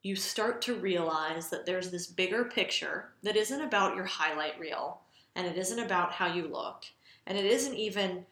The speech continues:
you know, purely sexual. It's, it's like looking at every day like a life well lived." And she just said it in this, like, poignant, beautiful way that I thought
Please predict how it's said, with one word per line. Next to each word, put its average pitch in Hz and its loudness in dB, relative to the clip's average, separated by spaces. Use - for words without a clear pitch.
you 185 -2
know, 170 0
purely 185 0
sexual. - -2
It's, - -4
it's 196 -4
like 185 0
looking 202 -2
at 233 0
every 185 2
day 160 -2
like 165 -2
a 165 0
life 160 0
well 156 -2
lived." - -8
And 247 -2
she 277 0
just 415 2
said 254 2
it 208 2
in 175 -8
this, 185 -6
like, - -6
poignant, 202 -2
beautiful 185 0
way - -4
that 208 6
I 175 4
thought 156 4